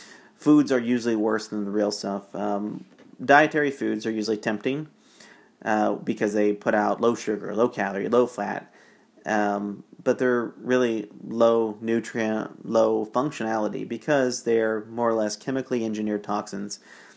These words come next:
and other lab manufactured flavors that affects the nervous system, that, uh, hijacks the hormone system and doesn't give you the benefit that you're looking for, which is to feel better and to lose weight and then feel better from that.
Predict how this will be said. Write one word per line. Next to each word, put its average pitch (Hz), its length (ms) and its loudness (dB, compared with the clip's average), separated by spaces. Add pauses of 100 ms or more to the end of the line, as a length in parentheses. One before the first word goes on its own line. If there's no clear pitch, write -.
(220)
and 110 180 0
other 110 220 4
lab 104 220 2
manufactured 101 580 -6
flavors 110 580 2
that 104 260 0
affects 104 340 -2
the 104 80 -4
nervous 107 300 0
system, 104 340 -4
that, 104 200 -2
uh, - 80 -2 (120)
hijacks 131 680 2
the 110 140 -2
hormone 127 440 -2
system 101 500 -6 (380)
and 120 160 0
doesn't 120 360 4
give 110 180 0
you 110 80 0
the 107 100 0
benefit 110 460 -2
that 101 100 -6
you're 107 140 -2
looking 120 300 0
for, 101 200 -2
which 104 260 -2
is 101 120 -6
to 101 160 -6
feel 196 240 2
better 107 280 -2
and 104 220 -4
to 107 120 -6
lose 107 280 -2
weight 127 320 2
and 107 160 -4
then 107 160 -2
feel 110 200 -4
better 107 260 0
from 113 140 -8
that. 147 280 -4